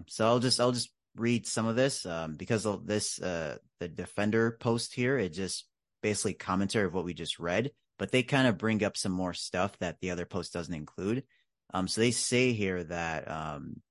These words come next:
they also argue the platforms will help the global community fulfill the United Nations Sustainable Development Goals,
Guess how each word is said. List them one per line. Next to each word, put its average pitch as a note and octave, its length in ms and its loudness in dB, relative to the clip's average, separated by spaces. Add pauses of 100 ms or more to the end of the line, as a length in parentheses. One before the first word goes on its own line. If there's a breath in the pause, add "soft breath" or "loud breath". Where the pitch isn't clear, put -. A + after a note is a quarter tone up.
(440)
they G2+ 100 -2
also A2+ 280 4
argue B2+ 220 4
the G#2 100 -4
platforms G#2+ 480 0
will F2 60 -6
help G2+ 200 -2
the G2 80 -4
global G2+ 260 -2
community G#2 340 2
fulfill G#2 400 0
the F#2+ 100 -2
United F#2 380 -2
Nations G#2 500 0
Sustainable F#2 520 -4
Development A2+ 520 2
Goals, D#2+ 400 -6